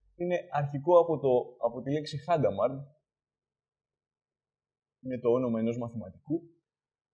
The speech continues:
και αυτή ονομάζεται πύλη Hadamard, θα τη δούμε πάρα πολύ,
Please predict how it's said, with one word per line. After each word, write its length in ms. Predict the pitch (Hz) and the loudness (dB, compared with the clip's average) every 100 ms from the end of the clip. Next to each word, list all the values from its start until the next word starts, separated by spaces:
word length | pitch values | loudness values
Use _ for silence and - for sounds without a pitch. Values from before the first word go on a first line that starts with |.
| _ | _
και 120 | 180 | 4
αυτή 240 | 165 262 | 6 6
ονομάζεται 440 | 294 240 254 254 220 | 6 8 8 8 6
πύλη 280 | 226 240 - | 8 6 8
Hadamard, 400 | 214 202 208 202 | 8 8 6 4
θα 80 | 196 | 4
τη 100 | 156 | 6
δούμε 300 | 139 180 170 170 - _ _ | 6 6 4 0 -16 _ _
πάρα 320 | - 165 165 127 | 8 10 10 10
πολύ, 400 | 131 131 143 | 10 12 12